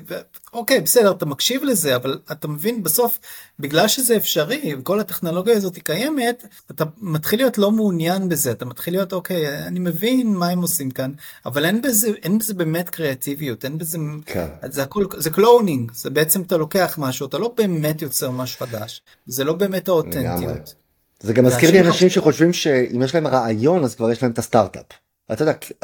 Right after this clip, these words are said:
Speaker 2: כן, יש לך רעיון, אתה אומר לצ'אט, והוא כבר עושה את המוצר מהרעיון שלך, זה לא באמת העשייה.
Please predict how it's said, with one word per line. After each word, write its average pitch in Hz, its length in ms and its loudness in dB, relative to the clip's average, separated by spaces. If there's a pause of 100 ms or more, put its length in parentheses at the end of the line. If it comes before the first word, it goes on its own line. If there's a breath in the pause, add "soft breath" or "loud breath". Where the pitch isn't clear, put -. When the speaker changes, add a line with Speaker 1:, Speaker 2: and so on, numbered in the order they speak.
Speaker 2:
כן, 269 240 6
יש 170 100 2
לך - 80 -4
רעיון, 120 480 6
אתה 113 140 2
אומר 120 200 6
לצ'אט, 170 340 0
והוא 190 200 2
כבר 202 120 0
עושה 190 200 0
את 202 60 -4
המוצר 208 500 0
מהרעיון 110 800 4
שלך, 113 320 -6 (100)
זה 87 140 -6
לא 107 100 0
באמת 107 280 -2
העשייה. 107 320 0